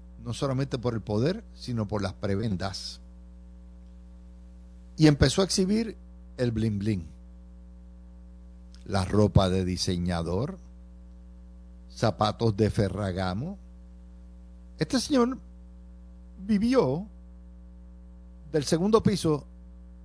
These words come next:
del San Juan Mall, del Mall of San Juan, que ustedes saben que es donde están todos los, <laughs> todos los diseñadores. Usted entra allí a una tienda, a ese segundo piso, y de mirar nada más ya le, novecientos pesos.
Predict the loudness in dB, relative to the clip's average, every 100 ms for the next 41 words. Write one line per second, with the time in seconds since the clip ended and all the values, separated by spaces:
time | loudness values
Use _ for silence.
0 | -6 -4 -2 -2 0 0 0 0 0 2
1 | 2 0 0 0 2 0 0 0 -2 -2
2 | -4 -2 0 0 -2 -2 -4 -2 -2 -2
3 | -2 -4 -2 0 2 0 -6 -20 -20 -20
4 | -20 -20 -16 -10 -10 -10 -20 -20 -20 -20
5 | -8 -2 0 2 0 0 0 0 -2 -2
6 | -4 -6 -14 -20 -20 -20 -20 -20 -20 -20
7 | -20 -20 -20 -20 -20 -20 -18 -18 -2 2
8 | 4 2 2 2 2 2 2 2 -2 -2
9 | -2 0 2 2 0 0 0 0 -2 -2
10 | -4 0 0 0 -6 -18 -20 -20 -20 -20
11 | -18 -10 -6 -4 -2 0 0 0 2 0
12 | 0 -4 -6 -20 -20 -20 -20 -20 -12 -4
13 | -2 -2 -4 -6 -8 -14